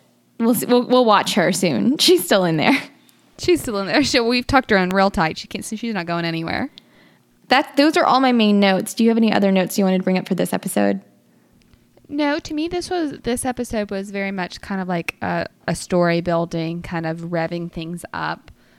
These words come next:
Speaker 2: um,
Speaker 1: Mm-hmm.
Speaker 2: and prepping them for more climactic episodes. I thought this was more of kind of a workhorse episode.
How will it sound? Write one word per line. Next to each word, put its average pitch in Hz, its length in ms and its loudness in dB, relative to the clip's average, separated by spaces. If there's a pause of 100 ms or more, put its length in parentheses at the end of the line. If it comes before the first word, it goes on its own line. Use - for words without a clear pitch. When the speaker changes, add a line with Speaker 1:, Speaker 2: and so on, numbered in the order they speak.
(140)
Speaker 2:
um, 165 180 -6
Speaker 1:
Mm-hmm. 196 220 0
Speaker 2:
and 175 100 0
prepping 170 320 -2
them 160 220 -2
for 160 240 -2
more 165 240 -2
climactic 160 560 -4
episodes. - 420 -6
I 170 80 0
thought - 160 0
this 185 140 0
was 180 160 -2
more 170 220 0
of 170 100 -6
kind 170 160 -6
of 170 80 -8
a 160 100 -2
workhorse 160 600 -4
episode. - 540 -6